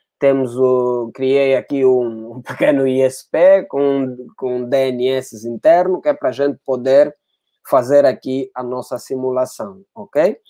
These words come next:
Se houver, ehm, Yuri, seja bem-vindo. Se houver alguma dúvida, alguma questão, ou eu tiver a correr muito no, nos esclarecimentos, you can stop me and say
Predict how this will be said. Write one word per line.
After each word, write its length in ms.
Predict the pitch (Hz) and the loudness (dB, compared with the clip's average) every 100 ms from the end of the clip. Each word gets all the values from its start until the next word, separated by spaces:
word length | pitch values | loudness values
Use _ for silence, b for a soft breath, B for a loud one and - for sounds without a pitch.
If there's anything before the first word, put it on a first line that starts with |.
| b b b _ | b b b _
Se 140 | - - | -4 2
houver, 340 | 554 247 196 | 4 6 4
ehm, 960 | 165 - 147 143 139 139 135 131 123 113 _ _ _ _ _ _ _ _ _ - | 4 2 4 6 6 4 0 -4 -8 -16 _ _ _ _ _ _ _ _ _ -6
Yuri, 400 | 123 185 196 156 | 2 6 6 2
seja 300 | - 175 175 | 2 2 2
bem-vindo. 680 | 165 185 170 190 180 123 117 | 4 2 4 4 4 0 -6
Se 180 | - 240 | -2 0
houver 360 | 269 254 220 | 2 2 4
alguma 440 | 185 175 196 180 147 | 4 4 2 2 -2
dúvida, 520 | 147 190 156 139 135 | 4 4 4 0 -2
alguma 340 | 135 165 143 | -2 -2 -4
questão, 560 | - - - 175 156 131 | -6 -14 -6 -2 -2 -4
ou 240 | 143 156 | -2 0
eu 160 | 156 143 | 2 0
tiver 400 | - 123 143 143 | -4 -4 2 2
a 80 | 127 | 2
correr 520 | - 127 135 151 135 | -2 -2 4 4 4
muito 1040 | 131 143 165 180 196 196 165 131 - 135 _ _ _ _ _ _ | 0 -6 0 2 4 4 2 -2 -8 -20 _ _ _ _ _ _
no, 420 | 120 131 135 139 | -4 0 2 2
nos 240 | 135 135 131 | 0 -2 -4
esclarecimentos, 1120 | 135 - 135 127 127 139 143 170 165 - - _ - | -10 -6 -2 -2 -4 -4 -4 -4 -6 -12 -18 _ -12
you 120 | 214 214 | -10 -4
can 360 | 170 160 131 - _ | -2 -2 -6 -12 _
stop 440 | - - 151 - | -4 2 2 0
me 400 | 135 156 165 - - | -2 0 0 -4 -8
and 200 | 131 131 | -8 -6
say 480 | - 160 147 131 | -2 0 0 -2